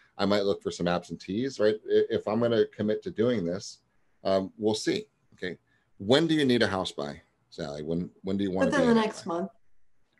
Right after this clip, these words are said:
Speaker 1: Within the next month? What if you can't? What are you gonna do?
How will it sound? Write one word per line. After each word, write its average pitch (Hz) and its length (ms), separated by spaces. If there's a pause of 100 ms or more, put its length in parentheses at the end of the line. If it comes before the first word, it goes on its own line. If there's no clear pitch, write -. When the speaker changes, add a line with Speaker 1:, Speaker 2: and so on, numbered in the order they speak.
Speaker 1:
Within 92 220
the 95 80
next 98 280
month? 107 200
What 101 200
if 101 240
you 95 100
can't? 87 460
What 87 160
are - 20
you 90 120
gonna 87 200
do? 76 240